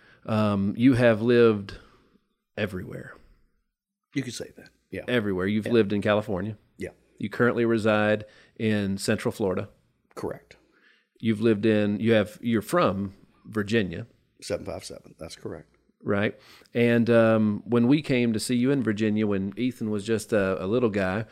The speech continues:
Speaker 2: Yeah.
Speaker 1: uh, which, by the way, we, that was probably our lowest point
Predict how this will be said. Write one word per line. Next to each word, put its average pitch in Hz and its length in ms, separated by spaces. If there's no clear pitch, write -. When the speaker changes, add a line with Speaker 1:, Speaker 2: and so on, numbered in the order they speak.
Speaker 2:
Yeah. - 100
Speaker 1:
uh, 113 160
which, 117 220
by 123 140
the 127 80
way, 107 180
we, 117 280
that 120 200
was 123 180
probably 113 400
our 131 200
lowest 95 320
point 92 300